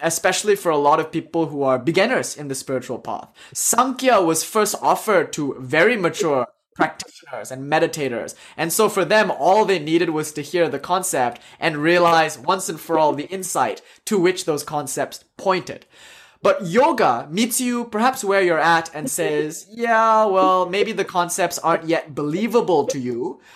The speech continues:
but before you dismiss them, practice this method of verification." So you can see there is a kind of scientific bent.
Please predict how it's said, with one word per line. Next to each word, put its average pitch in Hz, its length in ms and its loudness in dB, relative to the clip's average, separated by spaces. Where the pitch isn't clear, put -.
but 180 160 2
before 269 400 2
you 240 160 0
dismiss 208 520 0
them, 135 360 -2
practice 269 520 0
this 214 260 -4
method 160 560 0
of 151 160 0
verification." 143 720 -2
So - 160 -10
you 240 140 -2
can 254 160 -4
see 233 360 -2
there 190 240 4
is 214 160 2
a 202 100 -2
kind 294 280 -2
of - 60 0
scientific 233 500 -6
bent. 139 320 -6